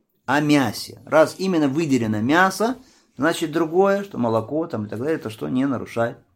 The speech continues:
вуду. Понятно? Марак, то есть бульон, нарушает или нет? Некоторые говорят, "Уляма, что да, нарушает, другие". Уляма говорят, "Если молоко, которое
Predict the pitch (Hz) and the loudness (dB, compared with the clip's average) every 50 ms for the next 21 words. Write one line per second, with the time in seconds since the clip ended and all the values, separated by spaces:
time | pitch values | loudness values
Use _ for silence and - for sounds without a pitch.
0 | _ _ - 98 92 87 76 - - _ _ _ - 104 139 160 165 - - 113 | _ _ -12 -10 -10 -10 -10 -14 -18 _ _ _ -8 -6 -6 -6 -6 -10 -16 -18
1 | - _ _ _ _ - - - _ _ _ - - 110 147 190 202 180 180 170 | -20 _ _ _ _ -20 -20 -20 _ _ _ -10 -4 0 4 4 6 6 6 4
2 | - - - - - _ _ _ _ _ _ - 117 120 117 120 120 147 151 151 | 2 -8 -14 -14 -14 _ _ _ _ _ _ -6 -4 -4 -2 0 0 2 4 8
3 | 151 156 156 143 123 107 101 95 104 117 120 113 - - 151 147 147 143 143 143 | 8 10 10 8 8 6 2 0 -2 -2 -2 -2 0 2 4 4 4 4 0 -2
4 | 139 143 147 156 156 175 214 208 - - - _ _ _ _ _ _ _ _ _ | 0 0 0 0 -2 -4 -6 -8 -10 -18 -20 _ _ _ _ _ _ _ _ _
5 | _ _ - 151 180 220 214 180 - - 170 156 147 147 151 165 165 185 208 202 | _ _ -8 -6 -4 -4 -4 -4 -2 0 2 2 2 2 2 2 2 2 2 2
6 | - - 113 104 101 101 98 87 - - 107 101 110 107 107 101 98 101 98 - | 0 0 -4 -4 -4 -6 -8 -10 -10 -12 -10 -6 -4 -4 -4 -4 -8 -10 -10 -8
7 | 131 135 165 208 220 180 175 165 160 156 165 175 170 151 127 123 123 131 131 123 | -6 -6 -4 -4 -6 -6 -6 -8 -8 -6 -4 -4 -2 -2 -2 -2 -2 -2 -2 -2
8 | 117 110 110 110 110 120 131 120 - 117 113 117 113 110 113 107 107 123 151 202 | -2 -2 -4 -2 -2 -2 -4 -4 -2 -2 0 0 0 0 0 -2 -2 2 4 6
9 | 226 214 202 156 139 - 139 139 135 131 | 6 6 6 2 0 2 2 0 2 2